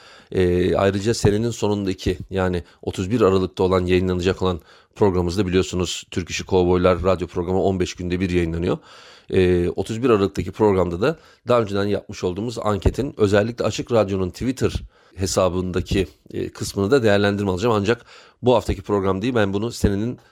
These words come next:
sonunda yapmaya karar verdim ama önceden de duyurmak istedim sizlere. E, çünkü o programda da yine İhsan Gedik'le olan, e, söyleşimizin ikinci kısmına yer vereceğim. Bu haftadan itibaren başlıyoruz. Söyleşiden sizler için derlediğim kısımlara geçmeden önce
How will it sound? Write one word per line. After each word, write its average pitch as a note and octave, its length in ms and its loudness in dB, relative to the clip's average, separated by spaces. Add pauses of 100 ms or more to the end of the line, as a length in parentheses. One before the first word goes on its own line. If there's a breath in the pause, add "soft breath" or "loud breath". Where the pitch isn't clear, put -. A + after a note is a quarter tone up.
sonunda G#2 320 -2
yapmaya F2+ 280 0
karar F#2 160 0
verdim F#2+ 180 4
ama G2+ 200 4
önceden F#2 300 -2
de A2 80 -10
duyurmak F#2+ 340 -2
istedim D#2+ 280 -10
sizlere. F2+ 420 -2 (360 loud breath)
E, F2+ 240 4
çünkü A2 480 0
o A2 100 2
programda F#2+ 460 2
da A#2 80 4
yine G2+ 380 2
İhsan F#2+ 380 -2
Gedik'le G2 280 -4
olan, G2+ 280 0 (260 soft breath)
e, F2+ 200 0
söyleşimizin F#2+ 540 -2
ikinci G2 300 -4
kısmına A#2+ 480 -2 (160 soft breath)
yer G#2 220 4
vereceğim. F2 300 -2 (420 soft breath)
Bu A#2 80 4
haftadan F#2+ 340 -2
itibaren G2+ 440 0
başlıyoruz. F#2 480 -2
Söyleşiden A2 480 0
sizler A#2 280 -2
için A2 260 -4
derlediğim A#2 380 0
kısımlara G#2 540 0 (340 loud breath)
geçmeden B2 340 2
önce G#2+ 160 0